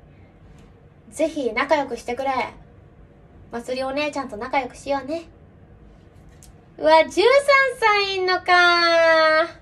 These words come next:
いい。持って帰りたい。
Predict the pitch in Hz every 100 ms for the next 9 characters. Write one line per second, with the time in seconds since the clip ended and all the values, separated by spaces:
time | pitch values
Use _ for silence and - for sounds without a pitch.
0 | - - 320 294 311 381 466 480 480 453
1 | 415 403 392 381 381 480 - _ _ -
2 | - - - - - - 294 277 277 277